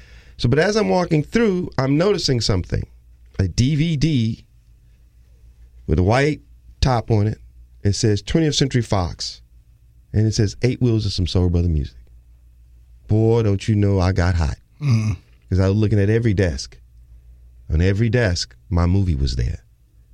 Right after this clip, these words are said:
Speaker 1: So they illegally copied <laughs> my movie and had their name on it with
Speaker 2: What?
Speaker 1: Twentieth Century.
Speaker 2: Oh, my goodness.
Speaker 1: So I have this meeting.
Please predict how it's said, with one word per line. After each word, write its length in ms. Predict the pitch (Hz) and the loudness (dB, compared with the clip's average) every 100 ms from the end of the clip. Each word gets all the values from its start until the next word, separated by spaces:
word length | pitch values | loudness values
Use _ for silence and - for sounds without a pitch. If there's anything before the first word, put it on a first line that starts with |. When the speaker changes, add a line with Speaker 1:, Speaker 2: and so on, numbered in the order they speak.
| - | -18
Speaker 1:
So 120 | - | -4
they 160 | 92 98 | 0 0
illegally 520 | 87 110 190 180 170 | 2 0 0 -2 -2
copied 680 | 160 - 113 107 104 104 - - - - - 571 | -4 -2 0 0 0 -2 -4 0 2 2 -2 -4
<laughs> 500 | 554 508 539 - - | -4 -8 -10 -12 -4
my 140 | 98 | -2
movie 400 | 101 95 76 80 - - - - - - - - - _ - - - - - - - | 0 -2 -2 -6 -6 -20 -20 -20 -20 -20 -20 -20 -20 _ -20 -20 -20 -20 -20 -20 -6
and 480 | - 120 113 107 208 - - | 0 2 2 0 -4 -10 -6
had 320 | - 139 113 | -2 0 0
their 200 | 139 165 | 0 0
name 280 | 156 120 107 | 0 0 0
on 140 | 95 | 0
it 140 | 95 - - - - - - - - | -2 -6 -20 -20 -20 -20 -20 -20 -12
with 200 | 120 120 | 0 4
Speaker 2:
What? 340 | 139 165 160 165 | 6 6 6 4
Speaker 1:
Twentieth 20 | |
Century. 280 | 90 - - _ - - - - | -2 -4 -12 _ -20 -20 -16 2
Speaker 2:
Oh, 260 | 147 151 | 4 6
my 200 | 135 127 | 4 0
goodness. 500 | 113 120 101 92 - | 0 -2 -4 -10 -8
Speaker 1:
So 540 | - - 143 135 127 123 120 - | -2 0 2 2 0 -2 -8 -6
I 120 | 135 151 | -4 0
have 260 | 151 202 | 0 0
this 160 | 180 143 | -2 -2
meeting. 340 | 175 165 82 | -2 -2 -4